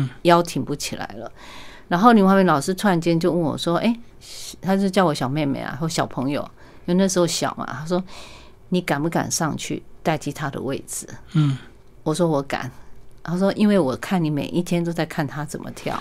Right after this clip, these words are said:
Speaker 1: 我说：“没错。”
Speaker 2: 哦。
Speaker 1: 我说：“我每天都在看别人怎么跳。”
Speaker 2: 观察。嗯。
Speaker 1: 对。啊，他说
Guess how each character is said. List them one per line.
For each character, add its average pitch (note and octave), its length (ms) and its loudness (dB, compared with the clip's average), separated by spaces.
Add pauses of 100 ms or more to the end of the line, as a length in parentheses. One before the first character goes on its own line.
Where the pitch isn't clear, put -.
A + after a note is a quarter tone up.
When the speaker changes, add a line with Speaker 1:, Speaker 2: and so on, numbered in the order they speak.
Speaker 1:
我 B2+ 60 -6
说 D3+ 180 -2
：“没 C3 160 2
错。” A#2 240 0
Speaker 2:
哦。 - 40 -6 (500)
Speaker 1:
我 - 80 -6
说 F3 180 2
：“我 D#3+ 140 4
每 D#3+ 160 2
天 D#3+ 180 -2
都 D#3+ 100 0
在 D#3 240 -2
看 D3 200 -4
别 C3 160 -4
人 - 80 -4
怎 D3 100 6
么 D3+ 80 6
跳。” - 120 0
Speaker 2:
观 - 100 0
察。 - 260 -6
嗯。 B2+ 180 4
Speaker 1:
对。 - 220 2 (680)
啊， D#3+ 160 0
他 E3+ 200 2
说 E3 380 2